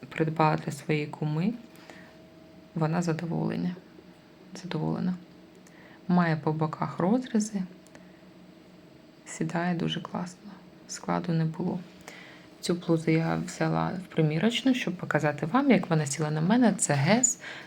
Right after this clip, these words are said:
має логотип бренду в такому залізному вигляді.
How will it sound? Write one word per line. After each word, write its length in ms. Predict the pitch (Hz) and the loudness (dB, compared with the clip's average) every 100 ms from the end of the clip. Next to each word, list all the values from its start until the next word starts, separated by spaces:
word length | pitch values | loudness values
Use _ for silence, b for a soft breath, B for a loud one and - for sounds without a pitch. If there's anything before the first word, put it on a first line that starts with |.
| B | B
має 380 | 175 165 156 151 | 0 4 4 2
логотип 680 | 156 147 156 156 147 139 - | 2 2 0 0 -4 -4 -2
бренду 520 | 143 147 180 233 277 - - - - - B B B B - - - - - - - - - | 0 2 2 2 0 -2 -20 -20 -20 -20 B B B B -20 -20 -20 -20 -20 -20 -20 -20 -18
в 100 | - | -10
такому 540 | 190 - - 165 165 165 - B B B B - - - - | -8 -6 0 2 2 0 -6 B B B B -20 -20 -8 2
залізному 800 | 180 185 175 175 180 185 190 185 | 6 8 6 4 6 6 6 6
вигляді. 560 | 196 185 185 185 202 | 6 8 6 4 0